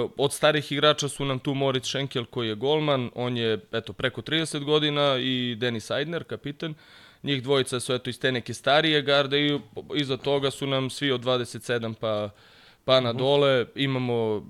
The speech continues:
Speaker 1: dečka koji je dve hiljade šesto godište u timu, on je već, eto, druga godina u prvoj ekipi. E, dečko inače iz Beograda, e, igrao i za nemačku reprezentaciju sad ovog leta. Tako da, eto, tu nam je
Speaker 2: Kako se zove?
Speaker 1: Vukašin Simić.
Speaker 2: Mhm.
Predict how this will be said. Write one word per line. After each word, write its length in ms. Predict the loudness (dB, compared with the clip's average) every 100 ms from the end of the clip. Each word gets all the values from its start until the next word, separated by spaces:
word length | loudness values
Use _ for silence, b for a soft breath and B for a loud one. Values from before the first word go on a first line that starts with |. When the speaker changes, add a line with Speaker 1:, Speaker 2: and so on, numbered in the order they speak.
| -4
Speaker 1:
dečka 340 | -4 -2 -8
koji 320 | -6 -4 -2
je 280 | 0 0 0
dve 120 | -4
hiljade 180 | -6 -6
šesto 360 | -2 -2 -2 -4
godište 420 | -2 -4 -4 -4
u 100 | -4
timu, 420 | -4 -4 -2 -4
on 120 | -4
je 60 | -4
već, 240 | -4 -4
eto, 200 | -8 -8
druga 300 | -8 -6 -4
godina 360 | -2 -2 -2 -6
u 80 | -6
prvoj 300 | -4 -2 -2
ekipi. 460 | -2 -8 -4 -4 -4 B B B B B -2
E, 300 | 0 2 2
dečko 300 | 0 0 -6
inače 220 | -4 -6
iz 80 | -4
Beograda, 760 | 2 2 2 2 2 2 2 -2
e, 520 | -2 0 0 0 -2 -6 -6
igrao 260 | -2 2 2
i 60 |
za 120 | 2
nemačku 340 | -2 -2 -4 -8
reprezentaciju 760 | -8 -8 -8 0 0 0 -4
sad 240 | -4 -4 -4
ovog 260 | -4 -2
leta. 320 | -2 -2 0 -4 B B B B B
Tako 340 | 2 2 2 0
da, 300 | 4 4 4 2
eto, 280 | 0 0 -12
tu 220 | -4 -2
nam 220 | 0 2
je 140 | 4 4
Speaker 2:
Kako 100 | 6
se 160 | 4
zove? 260 | 4 2 -2 -10
Speaker 1:
Vukašin 560 | -10 -8 0 0 0 -4
Simić. 380 | -4 -6 -8 -10
Speaker 2:
Mhm. 160 | -8